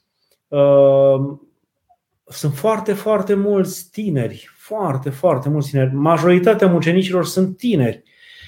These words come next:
și ei sunt printre cei mai mari. De la, gândiți-vă numai la Sfânta Marina, care va fi, va fi prăznuită în iulie, ă, cincisprezece ani. Sfânta Irina, tot așa ceva.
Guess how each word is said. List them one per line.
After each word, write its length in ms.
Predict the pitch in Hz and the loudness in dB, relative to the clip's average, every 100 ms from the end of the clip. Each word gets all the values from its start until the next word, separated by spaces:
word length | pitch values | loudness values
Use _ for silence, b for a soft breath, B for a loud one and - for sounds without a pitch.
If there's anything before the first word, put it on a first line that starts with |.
| b _ | b _
și 220 | - 160 | -4 2
ei 100 | 170 | 2
sunt 140 | 165 | 2
printre 200 | 170 175 | 0 -2
cei 160 | 180 196 | 2 4
mai 120 | 180 | 6
mari. 280 | 190 208 151 | 4 2 4
De 80 | 147 | 4
la, 400 | 147 147 143 - - _ _ | 6 4 0 -6 -20 _ _
gândiți-vă 440 | 170 185 190 175 | -2 -2 -2 0
numai 240 | 175 180 156 | 2 2 2
la 80 | |
Sfânta 400 | 151 - 185 165 | 2 0 2 2
Marina, 600 | 151 143 143 160 131 107 | 4 4 4 4 2 0
care 200 | - 135 | -2 -2
va 160 | 139 135 | -2 -4
fi, 100 | 151 151 - - | -6 -10 -14 -6
va 140 | 151 | -6
fi 100 | 147 | -4
prăznuită 520 | 180 147 127 156 160 | 0 0 2 0 0
în 120 | 139 139 | 2 4
iulie, 480 | 160 131 117 113 b b b b b b _ | 4 2 0 -4 b b b b b b _
ă, 520 | 139 135 135 135 131 - _ | 2 6 6 6 2 -4 _
cincisprezece 680 | - 196 - 131 131 131 139 | -2 0 2 2 2 2 0
ani. 240 | 117 104 - - _ - b b b b b _ | 0 -4 -14 -18 _ -20 b b b b b _
Sfânta 400 | - - 170 165 | -6 -2 2 4
Irina, 840 | 156 156 160 185 131 110 104 - _ - _ _ | 6 6 6 6 4 2 -4 -12 _ -20 _ _
tot 180 | - 175 | -4 0
așa 240 | 135 - 117 | 0 -2 -4
ceva. 540 | - 117 110 - | -4 -4 -6 -8